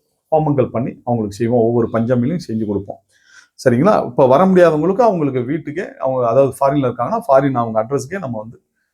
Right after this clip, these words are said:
கொரியர் அனுப்பிச்சிருவோம். அவங்களுக்கு என்ன தேவை, என்ன பண்ணணும், என்ன செய்யணும் அப்படிங்கிறதெல்லாம் பார்த்து, அதாவது அவங்க ஜாதகப்படி பார்த்து,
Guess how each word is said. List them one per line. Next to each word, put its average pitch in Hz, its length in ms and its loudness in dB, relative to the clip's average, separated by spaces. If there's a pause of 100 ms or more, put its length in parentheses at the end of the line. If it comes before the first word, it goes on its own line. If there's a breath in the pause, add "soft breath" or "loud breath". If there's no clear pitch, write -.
(240)
கொரியர் 131 280 4
அனுப்பிச்சிருவோம். 98 480 -6 (680)
அவங்களுக்கு 147 420 4
என்ன 165 180 2
தேவை, 139 540 4
என்ன 147 260 2
பண்ணணும், 131 520 0
என்ன 151 220 0 (120)
செய்யணும் 131 440 -2
அப்படிங்கிறதெல்லாம் 127 640 2
பார்த்து, 151 320 2
அதாவது 135 340 6
அவங்க 113 300 0
ஜாதகப்படி 131 480 0
பார்த்து, 123 520 -8